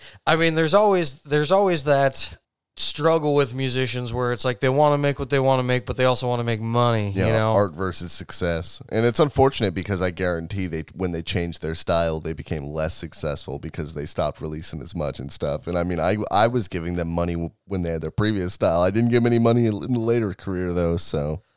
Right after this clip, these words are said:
Speaker 1: Well, they also had band issues, too, so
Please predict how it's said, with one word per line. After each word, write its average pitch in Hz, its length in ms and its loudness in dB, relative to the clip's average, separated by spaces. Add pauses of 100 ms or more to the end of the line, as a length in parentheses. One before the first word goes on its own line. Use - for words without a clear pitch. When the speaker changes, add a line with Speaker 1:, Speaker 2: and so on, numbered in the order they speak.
(140)
Speaker 1:
Well, 170 400 6
they 190 160 4
also 190 280 4
had 143 280 2
band 127 300 0
issues, 117 480 -2
too, 120 340 0
so 113 580 2